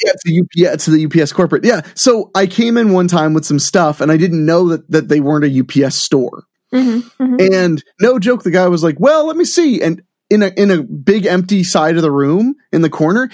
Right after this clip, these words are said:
Speaker 1: he just had discarded boxes and
Speaker 2: Oh.
Speaker 1: packing material for just whoever needs it. And I was like, "Man, this place is great." And the guy was super nice, and he, like, got me all set up, and he got it shipped out. Uh, also,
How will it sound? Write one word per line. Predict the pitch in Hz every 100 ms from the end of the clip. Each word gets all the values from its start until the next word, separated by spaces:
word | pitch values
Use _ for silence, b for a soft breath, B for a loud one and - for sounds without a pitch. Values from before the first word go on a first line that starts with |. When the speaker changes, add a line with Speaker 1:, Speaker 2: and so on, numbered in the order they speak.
| B
Speaker 1:
he | 208 180
just | 196 185
had | 202 147
discarded | 175 - 185 170 151
boxes | 135 135 135 - 208 180
and | 156 143
Speaker 2:
Oh. | 127
Speaker 1:
packing | 139 135 139 131
material | 120 120 117 - - b b b b b
for | 202 196
just | 196 185
whoever | 214 - 185 175 170
needs | 156 147 123
it. | 123 - _ _ _ _ _ _ _ _ _ _
And | 170 165
I | 170
was | 170
like, | 180 180
"Man, | 262 254 254 247
this | 359
place | - 196 -
is | 139
great." | 123 139 160
And | 160
the | 160
guy | 196
was | 180 196
super | 233 214 208
nice, | 165 151 160 160
and | 156
he, |
like, | 139
got | 147 147
me | 170
all | 165 170
set | - 160 151
up, | 147 147 -
and | 147
he | 143
got | 139
it | 156
shipped | - 175 180
out. | 135 135 139 139 - B B B
Uh, | - 156 151
also, | 233 254 240 180 151